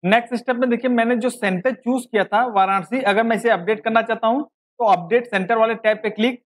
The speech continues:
कर देंगे। अब next step में आपको यहाँ पे देखिए आपको यहाँ पे जो exam center जो आप change करना चाहते हैं, update करना चाहते हैं, यहाँ पे जो कोई list मिल जाएगी तो आप अपने according जो भी examination center रखना चाहते हैं आप जो कि उसे select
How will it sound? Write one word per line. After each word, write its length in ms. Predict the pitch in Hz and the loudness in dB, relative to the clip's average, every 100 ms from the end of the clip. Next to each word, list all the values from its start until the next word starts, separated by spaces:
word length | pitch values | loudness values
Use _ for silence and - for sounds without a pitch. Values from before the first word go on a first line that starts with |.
| _ _ - | _ _ 2
कर 120 | 180 | 2
देंगे। 300 | 165 156 143 | 0 -2 -2
अब 1080 | 139 _ _ _ _ _ _ _ _ - 180 | -4 _ _ _ _ _ _ _ _ -6 -2
next 360 | 190 233 240 233 | 2 2 0 -6
step 240 | 247 240 | -4 -2
में 100 | 247 | 0
आपको 340 | 220 233 - 240 | 2 2 0 0
यहाँ 120 | 233 | 0
पे 100 | 233 | -2
देखिए 240 | 226 247 226 196 _ _ - | -2 0 0 -2 _ _ -2
आपको 300 | 196 220 233 | 0 0 0
यहाँ 120 | 226 | -2
पे 100 | 220 | 0
जो 280 | 220 226 233 202 | 2 2 2 0
exam 280 | 180 220 | 0 -2
center 320 | 220 - 180 220 | -2 -4 -2 2
जो 140 | 220 | 2
आप 220 | 214 220 202 | 2 0 -2
change 160 | 220 | 0
करना 240 | 202 180 170 | 0 0 0
चाहते 240 | 175 165 | 0 0
हैं, 80 | 185 | 0
update 220 | 165 202 | 0 -2
करना 200 | 202 180 | 0 0
चाहते 240 | 175 180 196 | 0 0 2
हैं, 40 | |
यहाँ 100 | 190 | 2
पे 100 | 202 | 2
जो 100 | 196 | 0
कोई 120 | 196 | 2
list 240 | 170 185 185 | 2 0 0
मिल 160 | 190 196 | 0 2
जाएगी 340 | 190 190 247 | 2 0 -4
तो 520 | 262 _ _ _ 220 | -6 _ _ _ -4
आप 300 | 226 190 208 208 | 0 2 2 -2
अपने 220 | - 208 | -2 -2
according 320 | 202 202 214 | 0 0 2
जो 120 | 196 | 2
भी 100 | 185 | 2
examination 480 | 196 196 202 185 208 | 0 0 0 -2 -4
center 340 | 190 175 208 | -2 -2 0
रखना 260 | 190 165 202 | 0 0 -2
चाहते 280 | 185 175 190 | 0 -2 -2
हैं 180 | 185 220 | -2 2
आप 240 | 190 190 185 | 2 2 -2
जो 80 | |
कि 120 | 185 202 | -4 -4
उसे 160 | - | -6
select 380 | 175 170 185 | -2 0 0